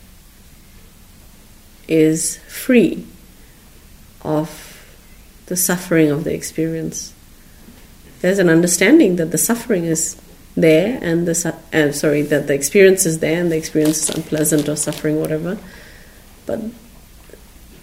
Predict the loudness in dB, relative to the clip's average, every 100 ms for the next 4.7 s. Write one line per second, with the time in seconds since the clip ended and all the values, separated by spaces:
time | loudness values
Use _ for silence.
0 | -20 -20 -20 -20 -20 -20 -8 -4 0 0
1 | 0 0 2 2 4 4 2 -2 -4 -4
2 | 0 -2 -2 -4 -4 -2 -2 -2 -4 -8
3 | -12 -20 -20 -8 -6 -6 -6 -8 -8 -10
4 | -6 -6 -6 -8 -10 -14